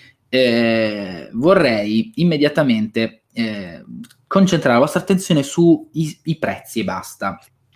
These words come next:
facendo una piccola considerazione a margine che magari vi potete tirare fuori quando mi risponderete.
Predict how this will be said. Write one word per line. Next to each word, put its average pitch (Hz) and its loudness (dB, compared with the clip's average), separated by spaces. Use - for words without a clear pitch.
facendo 160 0
una 127 4
piccola 120 0
considerazione 113 -2
a 107 -2
margine 107 -4
che - -10
magari 101 -6
vi 101 -12
potete 131 -2
tirare 117 0
fuori 120 0
quando 110 2
mi 104 -2
risponderete. 104 -6